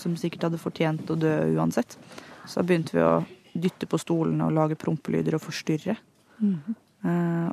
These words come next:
Speaker 1: og hun ene stakkars læreren min, som egentlig var fra U S A, hun ble så ut av seg, og det skjønner jeg veldig godt. Det er jo helt forferdelig.
Speaker 2: Mm. Men hva trodde du at det var? Hva var din tanke om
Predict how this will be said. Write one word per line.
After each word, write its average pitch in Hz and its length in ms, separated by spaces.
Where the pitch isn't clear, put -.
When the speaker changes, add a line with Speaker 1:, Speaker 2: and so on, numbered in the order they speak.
Speaker 1:
og 170 400
hun 180 160
ene 160 320
stakkars - 400
læreren 151 300
min, 156 160
som - 160
egentlig 165 320
var 165 160
fra 170 240
U 175 80
S 170 80
A, 214 160
hun 175 160
ble 160 140
så 175 320
ut 185 180
av 160 60
seg, 208 240
og 180 80
det 190 80
skjønner 160 300
jeg 180 80
veldig 165 180
godt. 233 220
Det 196 80
er 196 120
jo 196 80
helt 170 100
forferdelig. - 500
Speaker 2:
Mm. 202 140
Men 262 180
hva 254 240
trodde 185 380
du 170 80
at 226 160
det 233 140
var? 370 160
Hva 277 160
var 311 100
din 254 320
tanke 285 380
om 294 160